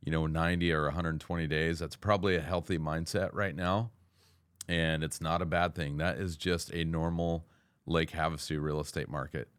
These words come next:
And a normal, healthy market, and people, they,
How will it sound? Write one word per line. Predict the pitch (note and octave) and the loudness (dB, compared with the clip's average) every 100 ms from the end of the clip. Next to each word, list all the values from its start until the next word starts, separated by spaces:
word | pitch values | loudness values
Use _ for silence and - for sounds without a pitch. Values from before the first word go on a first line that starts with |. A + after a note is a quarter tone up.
| _ _ _ _ - | _ _ _ _ 2
And | F2+ E2+ E2 D#2+ D#2+ E2 - _ _ _ _ F2+ | 4 6 4 2 -2 -6 -16 _ _ _ _ -2
a | |
normal, | F2+ F#2 G#2 A2+ A2+ | 2 4 6 6 4
healthy | F#2+ F#2+ F2+ F2+ | 4 2 4 2
market, | E2+ E2 - E2+ D#2+ - _ - | 4 2 4 2 2 -6 _ -2
and | F2+ E2 | 0 2
people, | A2+ A#2 G#2+ F#2 - _ _ _ | 2 2 2 0 -4 _ _ _
they, | G2+ G2 | 2 4